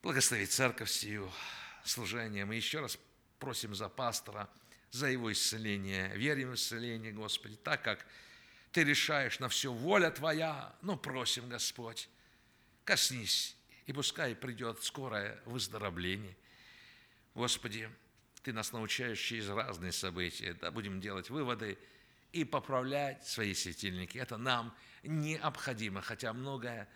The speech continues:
да, действительно непонятно. Используй церковь сию и далее, чтобы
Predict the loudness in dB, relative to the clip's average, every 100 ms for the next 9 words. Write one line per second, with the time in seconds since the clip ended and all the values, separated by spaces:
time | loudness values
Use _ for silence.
0 | -16 -6 -2 -2 -2 -4 -4 -6 -2 -4
1 | -4 -14 -20 -8 -2 -2 -2 -4 -4 -6
2 | -10 -2 -2 0 -2 0 -2 -4 -2 -2
3 | 0 -2 0 0 0 0 0 -4 -18 -18
4 | -18 -18 -20 -20 -16 0 2 2 2